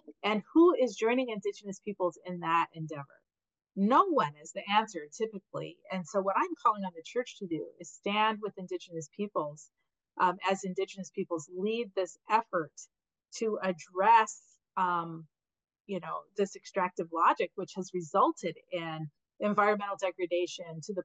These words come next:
point where are we gonna be able to remain on Earth as human <laughs> beings? Are we gonna, are we gonna completely destroy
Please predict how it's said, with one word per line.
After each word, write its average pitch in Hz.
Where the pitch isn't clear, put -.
point 202
where 170
are 208
we 220
gonna 214
be 196
able 196
to -
remain 175
on 170
Earth 233
as 185
human 285
<laughs> -
beings? 311
Are 240
we 247
gonna, 226
are 247
we 262
gonna 240
completely 247
destroy 214